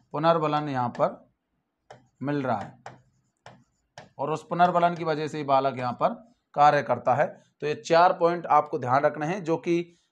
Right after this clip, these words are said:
अल्बर्ट बांडुरा के सिद्धांत में चार शब्द आते हैं यहाँ पर, अवधान, धारण या स्मृति, पुनः प्रस्तुतिकरण और पुनर्बलन। ये आपको क्रम से याद रखने हैं कि फर्स्ट यहाँ पर अवधान होगा।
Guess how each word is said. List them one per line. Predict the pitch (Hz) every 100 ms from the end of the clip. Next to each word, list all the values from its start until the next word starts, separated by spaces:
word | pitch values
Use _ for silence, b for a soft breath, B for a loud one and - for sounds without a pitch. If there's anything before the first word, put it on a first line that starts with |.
| -
अल्बर्ट | 151 170 170
बांडुरा | 160 160 160 165
के | 165
सिद्धांत | 160 135 135 139
में | 151
चार | 151 143 139
शब्द | 139 143
आते | 139 131 135
हैं | 135
यहाँ | 135
पर, | 120 147 - b _
अवधान, | 131 135 139 160 220 - _ _
धारण | 123 143 160
या | 156 139
स्मृति, | 135 139 131 180 220
पुनः | 139 143
प्रस्तुतिकरण | 143 131 127 135 139 135 156 220 139
और | 143
पुनर्बलन। | 139 135 127 117 117 b b -
ये | 170 202 - _ _ -
आपको | 160 - -
क्रम | 190 196
से | 202
याद | 202 185 170
रखने | 156 156
हैं | 185 - b _
कि | 151 - _
फर्स्ट | 165 180 196
यहाँ | 180
पर | 196
अवधान | - 151 147 160 170
होगा। | 175 202